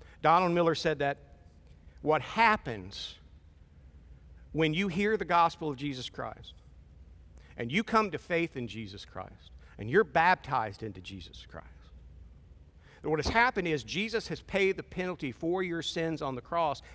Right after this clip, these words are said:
and then he has taken his perfect life and given it to you. And Miller says the way you need to picture that is, it's as if Jesus has drawn you in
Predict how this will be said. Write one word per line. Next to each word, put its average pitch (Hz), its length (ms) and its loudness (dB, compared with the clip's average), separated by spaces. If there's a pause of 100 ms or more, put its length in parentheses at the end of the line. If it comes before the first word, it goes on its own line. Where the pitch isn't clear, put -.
and 135 160 -4
then 190 200 0 (120)
he 214 180 -2
has 190 100 -2
taken 175 320 -2
his 185 200 -2
perfect 180 420 -6
life 170 320 -2 (160)
and 135 180 -4
given 170 300 -4
it 160 180 -6
to - 160 -10
you. 143 300 -8 (240)
And 143 160 -2
Miller 202 180 4
says 175 360 -2 (200)
the 143 80 -2
way 214 600 2
you 170 120 -6
need 170 160 -2
to 156 60 -8
picture - 380 -4
that 143 180 -2
is, 143 320 2 (320)
it's 151 220 -2
as 165 180 0
if 214 420 2
Jesus 208 440 -2
has 160 180 0
drawn 180 520 0
you 175 260 -8
in 151 400 -2